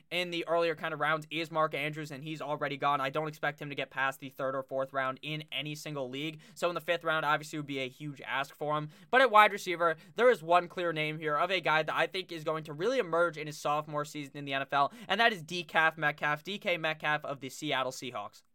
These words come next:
This guy went from being the laughing stock of the combine because his three-cone drill was as slow as your fucking grandmother's to being one of the best rookie wide receivers in the N F L last season. Now, D K Metcalf has that build of an absolute fucking monster. This guy looks like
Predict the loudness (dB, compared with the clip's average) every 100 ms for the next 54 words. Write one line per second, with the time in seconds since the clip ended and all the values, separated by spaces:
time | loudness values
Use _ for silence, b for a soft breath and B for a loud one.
0 | _ -6 0 4 4 4 -2 -2 -2 0
1 | 0 4 4 4 2 -2 2 2 2 -2
2 | 2 2 4 2 2 -2 -6 -6 -10 -8
3 | -8 -6 -8 -8 0 2 2 0 -4 -6
4 | 2 2 4 -2 -2 -2 -2 -2 0 0
5 | 2 0 0 -2 -8 b b -2 0 0
6 | -2 0 0 2 -2 -2 -8 0 2 2
7 | 0 -2 -2 0 2 2 0 -4 -4 -4
8 | -6 -6 -4 -2 0 0 2 4 4 2
9 | B 0 2 2 0 -6 -2 -4 -2 -4
10 | -2 0 -2 2 2 4 0 2 2 2
11 | 2 0 0 -2 -2 2 4 4 2 -8
12 | -8 -4 0 0 -2 -6 -4 -4 -4 -4
13 | 0 0 0 -4 0 2 2